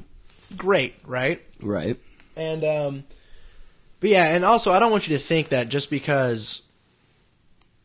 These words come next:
Speaker 1: just because, <laughs> like, you said that I don't wanna play other people who are good with mouse and keyboard and, and stuff.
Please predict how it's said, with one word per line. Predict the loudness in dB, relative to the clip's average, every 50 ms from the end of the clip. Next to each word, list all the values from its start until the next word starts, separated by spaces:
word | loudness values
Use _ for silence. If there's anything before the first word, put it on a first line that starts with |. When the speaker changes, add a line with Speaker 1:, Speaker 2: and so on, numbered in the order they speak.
| _ _ _ _ _ _ -18 -6
Speaker 1:
just | -2 -2 -2 -2 -2
because, | -6 -8 -6 -6
<laughs> | -4 -4
like, | -2 -4 -4 -8 -16 -20 _ _
you | -4 -2
said | 0 2 4 2 2 2 2
that | 2 2 2 2 0 -2 -4
I | -2 0
don't | 0 2 2
wanna | 0 -2 -2
play | -2 -2 0 0 0
other | 0 0 -2 -2
people | -4 -6 -6 -4 -4 -6
who | -4 -6
are | -6
good | -6 -6 -4 -4 -4 -4 -4
with | -8 -10 -10 -10
mouse | -10 -8 -8 -8 -10
and | -10 -10
keyboard | -10 -10 -10 -10 -10 -12 -12 -12
and, | -12 -14 -14 -16 -14
and | -10 -10
stuff. | -8 -8 -8 -10 -12 -12 -14 -18